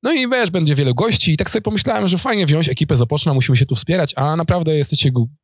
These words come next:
jak to powiedział, gówniarze, ale macie potencjał. Zapraszam was na te urodziny, to będzie zamknięta impreza. No i wtedy był, wiesz, Tede, Borikson, ci wszyscy raperzy już znani jakby z tego środowiska, no i my, takie gówniarze, że nie wiem, było z osiemdziesiąt osób, ale sama śmietanka jakby.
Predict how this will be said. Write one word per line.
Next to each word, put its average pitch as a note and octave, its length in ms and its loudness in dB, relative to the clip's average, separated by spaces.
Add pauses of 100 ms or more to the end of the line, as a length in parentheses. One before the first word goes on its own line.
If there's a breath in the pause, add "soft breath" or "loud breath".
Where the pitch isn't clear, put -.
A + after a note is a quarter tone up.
jak C#3 120 0
to C#3+ 80 0
powiedział, B2+ 260 2
gówniarze, D#3+ 580 0
ale D3+ 180 0
macie D3 260 0
potencjał. C3 600 0 (280 loud breath)
Zapraszam D#3+ 320 0
was D3+ 120 -2
na D3 80 -2
te C#3 120 0
urodziny, B2 300 0
to G2+ 60 -4
będzie A#2 140 2
zamknięta C3 320 2
impreza. G2 340 2 (300 soft breath)
No F3 80 0
i - 20 0
wtedy F3 200 0
był, A#2 140 0
wiesz, - 180 -2
Tede, A2+ 360 0
Borikson, G#2 560 2
ci - 100 -2
wszyscy A#2+ 420 0 (300)
raperzy C3 400 0
już C3 120 0
znani C#3 320 0
jakby G#2 200 2
z - 60 0
tego A2 120 2
środowiska, G#2+ 540 0
no B3 100 -2
i G#3 120 2
my, F2+ 260 2
takie G2+ 200 0
gówniarze, G#2+ 480 2 (320 soft breath)
że B2 80 0
nie A#2+ 60 2
wiem, F#2+ 180 0
było G2+ 200 2
z G2+ 40 2
osiemdziesiąt A2+ 420 2
osób, A#2+ 240 0
ale B2+ 140 0
sama D3 240 -2
śmietanka B2 460 0
jakby. G2+ 200 0